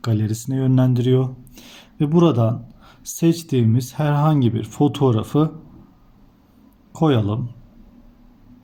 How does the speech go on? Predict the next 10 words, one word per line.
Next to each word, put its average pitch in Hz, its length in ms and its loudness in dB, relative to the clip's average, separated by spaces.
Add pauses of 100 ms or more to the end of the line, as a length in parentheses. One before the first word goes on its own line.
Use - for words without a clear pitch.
(840)
Eğer 165 300 2
tek 175 200 0
seçmek 170 360 0
istiyorsanız 113 600 -4
bu 131 80 -6
şekilde, 151 600 -2 (760)
çoklu 156 340 -2
seçmek 120 380 -4
istiyorsanız 113 600 -6
da 156 180 0